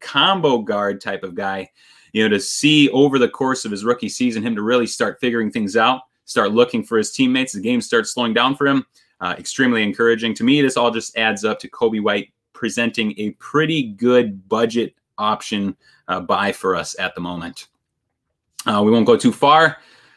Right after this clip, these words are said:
Let's consider his teammate, uh, Wendell Carter Junior.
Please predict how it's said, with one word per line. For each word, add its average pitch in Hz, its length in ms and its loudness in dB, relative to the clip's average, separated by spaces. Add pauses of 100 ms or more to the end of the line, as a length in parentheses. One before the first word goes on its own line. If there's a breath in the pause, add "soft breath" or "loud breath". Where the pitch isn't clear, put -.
(220 soft breath)
Let's - 120 -8
consider 123 400 0
his 113 360 -2
teammate, 156 560 0 (120)
uh, 95 220 -10 (400)
Wendell 120 340 2
Carter 123 320 0
Junior. 131 560 0